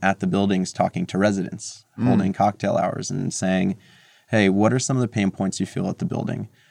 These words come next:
Speaker 1: How do you communicate with management? How do you think a product like this can alleviate those things?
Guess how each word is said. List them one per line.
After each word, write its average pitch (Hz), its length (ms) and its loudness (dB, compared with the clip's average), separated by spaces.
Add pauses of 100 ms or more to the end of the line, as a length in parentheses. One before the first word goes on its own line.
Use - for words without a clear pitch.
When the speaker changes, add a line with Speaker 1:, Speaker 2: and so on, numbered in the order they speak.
(120)
Speaker 1:
How 101 180 4
do 107 60 6
you 113 100 4
communicate 95 560 0
with 90 120 -2
management? 90 540 -4 (440)
How 104 160 4
do 110 100 4
you 107 60 6
think 104 220 -4
a 92 40 -6
product 95 400 0
like 101 180 -8
this 92 200 -4
can - 160 -6
alleviate 92 520 -2
those - 200 -8
things? - 460 -12